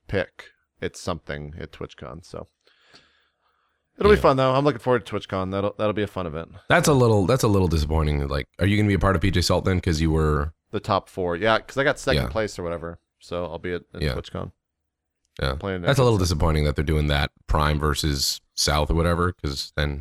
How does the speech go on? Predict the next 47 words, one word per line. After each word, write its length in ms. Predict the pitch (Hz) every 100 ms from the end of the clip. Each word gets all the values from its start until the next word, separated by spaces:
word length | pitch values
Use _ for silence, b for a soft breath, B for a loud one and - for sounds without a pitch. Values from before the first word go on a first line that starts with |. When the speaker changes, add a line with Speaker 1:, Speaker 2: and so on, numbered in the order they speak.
| 76
Speaker 2:
no 120 | 73
one 80 | 73
else 160 | 71 -
can 120 | 76
really 200 | 71 71
be 100 | 71
a 60 |
part 200 | - 73
of 60 | 76
it. 140 | 82 -
But 100 | 117
that's, 300 | 131 - -
I 80 | 95
understand 360 | 85 - 71
too, 100 | 78
you 120 | 71 -
can't 180 | 67
have 140 | 69 67
everybody 280 | 67 71 67
a 40 |
part 180 | 76 73
of 60 |
it. 100 | 73 _ -
Speaker 1:
Right. 360 | 92 85 85 - -
Yeah, 200 | 120 120
I 80 | 123
think 220 | 151 -
that 240 | 127 113 104
they 60 |
wanna 200 | 95 87
do 200 | 82 85
some 160 | - 82
stuff 340 | - 82 - -
different, 480 | 90 - 90 - - _ _ _
uh, 380 | 90 87 85 87 - _ -
in, 120 | 98
Speaker 2:
Yeah. 100 | 71
Speaker 1:
in 80 | 98
future 420 | - 104 - 95
pax 380 | - 85 87 -
South. 320 | 85 87 _ _ _
Like, 160 | 92 85
I 100 | 110
guess 160 | 117
the 80 | -
next 220 | 110 104
one, 280 | 104 98 92